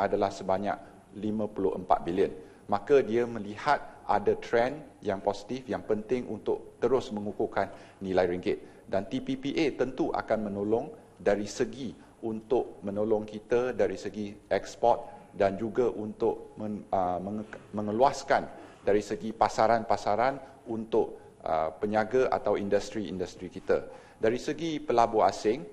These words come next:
kita juga melihat masih, uh, kekal dari segi keyakinan terhadap negara kita. Untuk tahun ini, bagi suku tahun pertama atau, uh, separuh tahun, dari Januari hingga Jun, kita telah menarik, uh, pelaburan sebanyak dua puluh dua bilion dari segi F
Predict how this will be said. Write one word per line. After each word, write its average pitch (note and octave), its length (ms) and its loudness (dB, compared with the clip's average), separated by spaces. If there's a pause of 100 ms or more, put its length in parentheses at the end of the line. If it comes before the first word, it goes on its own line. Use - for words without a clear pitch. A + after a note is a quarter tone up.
(260)
kita G#2+ 300 -2
juga A#2+ 240 0
melihat A#2 720 -4
masih, A2+ 400 -6 (320)
uh, E2 320 0
kekal A2+ 400 4
dari G#2 160 2
segi G#2 400 -6
keyakinan G#2 640 -2
terhadap F#2+ 480 0
negara F2 260 -2
kita. - 380 0 (400)
Untuk A2 320 0
tahun G#2 400 2
ini, B2+ 240 -6 (400)
bagi G#2 240 0
suku A#2 560 -6
tahun G#2+ 400 0
pertama F#2+ 640 -2
atau, G2+ 400 4 (240)
uh, F2+ 160 2
separuh G2+ 400 2
tahun, G#2 480 2 (480)
dari G2 160 6
Januari A2+ 560 2
hingga G2 480 -2
Jun, G#2 320 -2 (340)
kita A#2+ 240 2
telah A2+ 320 2
menarik, G#2+ 560 0
uh, F2+ 160 0
pelaburan G#2+ 640 4
sebanyak G2 400 0
dua G2 160 -2
puluh G2 240 0
dua G2 240 4
bilion G2+ 560 0
dari F#2 160 -2
segi - 300 -8
F - 100 -8